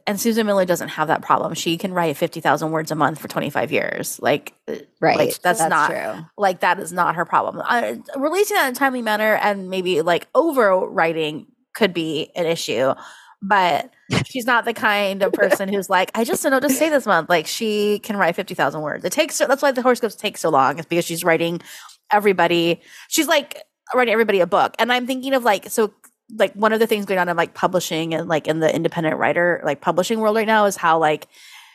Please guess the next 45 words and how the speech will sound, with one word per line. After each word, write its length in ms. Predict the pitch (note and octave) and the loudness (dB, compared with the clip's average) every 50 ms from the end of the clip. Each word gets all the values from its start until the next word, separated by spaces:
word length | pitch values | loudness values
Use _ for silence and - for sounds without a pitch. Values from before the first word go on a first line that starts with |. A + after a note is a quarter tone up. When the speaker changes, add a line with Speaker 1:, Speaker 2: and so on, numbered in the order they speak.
| _ _ _ _ - | _ _ _ _ -8
Speaker 1:
people 560 | - B3+ A3+ C4 B3+ B3+ B3 A#3 G#3+ - - | -6 0 2 4 4 4 4 2 2 0 0
who 80 | G#3+ B3+ | 0 0
are 60 | A#3+ | 0
making 200 | G#3+ G3+ G3 G#3 | 0 0 2 2
a 20 | |
lot 100 | G3 F#3+ | 4 4
of 60 | F#3+ | 4
money 160 | F#3 F#3 F#3 F3+ | 2 0 -2 -2
on 120 | F3 F3 | -4 -6
Kindle 280 | - - G3 F#3 F3 F#3 | -6 -4 -2 -2 2 2
Limited 400 | F#3+ F#3+ G3 F#3+ F#3 F#3 F3+ F#3 | 2 2 2 4 4 4 4 4
have 100 | F3+ E3 | 2 0
been 80 | E3+ | 0
able 220 | D#3+ D#3+ D#3+ E3 D#3+ | 0 0 0 -2 -4
to 100 | E3+ E3+ | -6 -4
do 180 | F3 B3+ C4+ B3+ | -2 2 2 4
it 120 | A3 F3+ | 2 2
because 280 | G3 F#3 - F#3 F3 F3 | 0 -2 -4 -4 -2 0
they 180 | E3+ E3 D#3+ A#2 | 2 2 4 4
are 140 | C#3 D#3 | 2 2
really 200 | D#3 E3 D#3+ D#3+ | 2 0 0 0
fast 360 | D#3 - D#3 C#3+ D3 D3+ - A3 | 0 0 0 0 -2 -2 -2 0
writers 380 | G#3 G3 F#3 F#3+ F3+ F3 - | 2 2 2 2 0 0 -2
and 120 | D#3 D3 - | -6 -10 -10
can 180 | F3 D#3+ D#3+ | -10 -10 -8
put 140 | - - D#3+ | -4 -2 0
out, 100 | C#3+ C3 | 0 2
like, 140 | C#3+ D3+ - | 0 -2 -2
a 60 | D#3 | 0
book 240 | D#3+ E3 D3+ - - | 0 0 0 0 0
a 40 | D#3+ | 0
month. 380 | G3+ A3 G3+ D#3+ D#3+ B2+ - - | 2 2 2 2 0 -2 -4 -4
And 120 | E3+ F3 | -2 0
I 100 | E3+ E3 | 0 2
was 160 | D#3+ D#3+ D#3+ | 0 0 0
like, 180 | E3 D#3+ D3+ - | 0 -2 -2 0
"Yeah, 140 | - F3 D#3 | -2 -2 -2
Susan 380 | D3+ - G#3 G3 F#3+ G3+ G3 | -2 -2 -2 0 0 -2 -2
Miller, 220 | F#3+ F3 E3 E3+ C3 | 0 2 4 4 2
if 80 | D#3 - | 2 0
she 180 | - - E3 | -2 -2 0
wrote 200 | D3 D#3 D#3 C#3+ | 2 2 2 2
fiction, 500 | - - D3+ - - - A2 F#2+ A2 B2+ | 2 0 -2 -2 -2 -4 -4 -4 -4 -4
would 120 | D#3+ D#3+ D3+ | -4 -2 -2
just, 280 | D3+ D3 - - - | -2 -4 -4 -6 -10